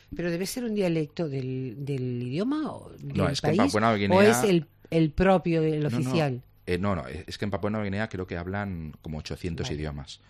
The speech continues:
Speaker 2: con lo cual tienen ahí para <laughs> bautizar con el nombre
Speaker 1: Por
Speaker 2: que
Speaker 1: eso
Speaker 2: quieran.
Speaker 1: tienen un idioma oficial,
Speaker 2: Hmm.
Speaker 1: que no sé incluso si es el inglés el oficial,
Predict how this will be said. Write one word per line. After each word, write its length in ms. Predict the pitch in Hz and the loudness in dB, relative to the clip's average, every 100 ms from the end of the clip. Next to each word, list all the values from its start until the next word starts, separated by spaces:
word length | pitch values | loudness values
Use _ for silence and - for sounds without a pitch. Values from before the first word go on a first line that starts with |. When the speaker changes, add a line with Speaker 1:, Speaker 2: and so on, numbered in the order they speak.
| _ _ | _ _
Speaker 2:
con 120 | - 76 | -12 -8
lo 80 | |
cual 160 | 80 80 | -4 -4
tienen 260 | 85 85 80 | -4 -4 -4
ahí 180 | 78 | -4
para 600 | 80 80 78 71 71 73 - | -4 -4 -4 -6 -8 -10 -8
<laughs> 40 | |
bautizar 680 | 78 78 85 - 85 95 101 | -8 -6 -8 -6 -4 -4 -6
con 80 | - | -4
el 80 | 90 | -4
nombre 140 | 85 151 | -2 -4
Speaker 1:
Por 20 | |
Speaker 2:
que 60 | |
Speaker 1:
eso 160 | 147 143 | -4 -6
Speaker 2:
quieran. 220 | 143 143 | -6 -6
Speaker 1:
tienen 140 | 147 151 | -6 -6
un 40 | |
idioma 280 | 143 151 151 | -6 -6 -6
oficial, 640 | 139 147 - 160 151 214 - | -8 -12 -6 -4 -4 -8 -8
Speaker 2:
Hmm. 120 | 170 - - | -8 -8 -10
Speaker 1:
que 560 | 123 123 110 107 - 131 127 131 135 | -8 -6 -8 -12 -18 -18 -18 -12 -10
no 60 | 131 | -6
sé 120 | 139 | -6
incluso 200 | 131 131 | -6 -6
si 100 | 131 | -6
es 60 | 135 | -4
el 120 | 147 | -4
inglés 340 | 135 139 143 | -4 -4 -4
el 120 | 131 | -4
oficial, 540 | 127 - - 147 147 | -8 -10 -8 -6 -6